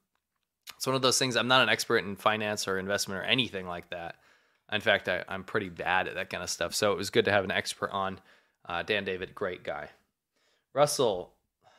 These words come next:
sorry. Uh, Russell says, "With a, a recent launch of Fujian," uh, that's the new aircraft carrier from China, "how good do you think Chinese military hardware is?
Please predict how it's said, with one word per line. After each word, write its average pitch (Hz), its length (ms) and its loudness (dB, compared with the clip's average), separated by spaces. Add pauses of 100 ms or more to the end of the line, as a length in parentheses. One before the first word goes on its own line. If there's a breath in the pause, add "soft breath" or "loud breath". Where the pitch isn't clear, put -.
(220 soft breath)
sorry. 80 320 -10 (1200)
Uh, 107 340 0
Russell 110 960 2
says, 104 380 0
"With 120 160 -2
a, 104 120 -4 (180)
a 120 80 -2
recent 156 300 2
launch 160 180 6
of 135 140 0
Fujian," 151 640 4 (120)
uh, 101 140 0
that's 107 240 2
the 110 100 0
new 104 300 0
aircraft 101 420 2
carrier 90 320 -4
from 90 160 -14
China, 90 360 -8 (400 soft breath)
"how 277 260 8
good 208 240 12
do 151 100 -4
you 180 140 -2
think 180 240 0
Chinese 170 320 4
military 147 560 6
hardware 107 580 6
is? - 200 -6